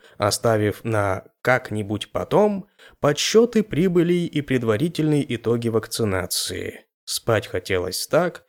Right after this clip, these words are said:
что он даже не заметил, что по небу, куда-то на север, пыля в атмосфере, движется метеорит.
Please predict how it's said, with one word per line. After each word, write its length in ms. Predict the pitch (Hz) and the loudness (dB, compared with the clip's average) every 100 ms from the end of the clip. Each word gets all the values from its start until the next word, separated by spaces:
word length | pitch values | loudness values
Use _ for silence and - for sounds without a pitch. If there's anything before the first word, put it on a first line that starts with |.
| - - | -20 -16
что 220 | - 170 | -2 2
он 140 | 202 202 | 4 6
даже 260 | 202 165 | 6 6
не 100 | 175 | 4
заметил, 680 | 160 156 147 190 208 185 175 | 6 4 4 2 0 -2 -2
что 240 | - 123 | 0 0
по 160 | 117 107 | 2 0
небу, 640 | 113 196 190 180 180 - - | 2 2 2 0 -2 -6 -4
куда-то 440 | 110 113 110 95 | 0 2 2 0
на 140 | 92 | -4
север, 640 | 92 - 190 185 170 156 - _ _ _ | -4 0 2 2 0 -2 -8 _ _ _
пыля 360 | 143 147 156 139 | 4 6 6 4
в 60 | |
атмосфере, 800 | 113 107 104 - - 208 196 185 | 2 0 -2 -2 4 4 4 2
движется 920 | 160 104 147 143 139 - 135 131 - | -2 -2 -2 -2 -4 -2 0 0 -2
метеорит. 1120 | - 95 117 - 107 104 98 92 - - - | -6 -4 -4 -4 -2 0 0 -4 -12 -18 -20